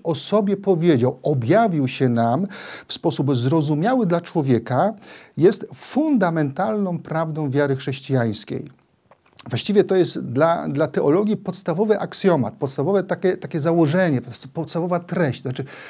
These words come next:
Bóg nam coś o sobie powiedział, a więc my możemy coś powiedzieć o Bogu. E, i ten fakt rzeczywistego objawienia umożliwia nam właśnie sensowne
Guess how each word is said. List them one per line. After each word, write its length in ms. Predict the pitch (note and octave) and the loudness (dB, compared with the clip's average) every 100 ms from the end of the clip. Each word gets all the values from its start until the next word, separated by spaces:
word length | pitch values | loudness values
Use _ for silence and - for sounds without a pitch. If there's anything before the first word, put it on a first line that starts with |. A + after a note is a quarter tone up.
| - - - | -20 -16 -6
Bóg 380 | G#2+ B3+ - C3+ | 2 2 2 0
nam 380 | C#3+ A#3 F#3 | 4 4 2
coś 240 | C3+ G3+ F#3+ | 0 -2 0
o 120 | D3 | -6
sobie 260 | C3+ F3 D#3 | -2 0 0
powiedział, 480 | C3 D#3+ F3+ F#3+ - | 0 0 0 -2 -2
a 100 | C3 | 0
więc 280 | C3 B2+ C#3 | 0 0 -2
my 140 | G3 | 0
możemy 420 | E3 C3+ D#3 D#3 | 0 -2 -2 -2
coś 340 | C#3+ C#3+ C3+ - - - | -2 -4 -6 -10 -18 -6
powiedzieć 520 | A#2+ B2 A#2 A2+ - - | -2 -2 -2 -4 -8 -2
o 100 | A#2 | 0
Bogu. 460 | G#2+ A#2 G2+ C3+ C3+ _ - - - - - - | 2 2 0 -10 -14 _ -20 -20 -20 -20 -10 0
E, 300 | A#2 A2 - - - _ _ _ - _ _ - | 4 4 2 -4 -20 _ _ _ -20 _ _ -4
i 80 | C#3 | 0
ten 140 | D3+ | 0
fakt 360 | C3+ - C4 A#3+ | 0 -2 2 4
rzeczywistego 640 | F3+ F3+ E3 D#3 - B3+ | 4 4 0 -2 -2 -2
objawienia 720 | G#3+ E3+ D3 C#3 A2+ B2 D3 G3+ - _ _ _ _ - | 0 2 2 2 0 0 -4 -6 -12 _ _ _ _ -6
umożliwia 640 | D#3+ D#3 C#3+ A#2+ A#3+ A#3 F3+ | -2 0 0 0 -2 -2 -4
nam 280 | E3 D3+ | -4 -4
właśnie 340 | C#3+ C#3 - A#2+ | -6 -8 -6 -8
sensowne 1120 | - D3 B2+ B2 - A#3 A#3+ G#3 F#3 E3 | -6 -4 -4 -4 -2 -2 -2 -2 -2 -2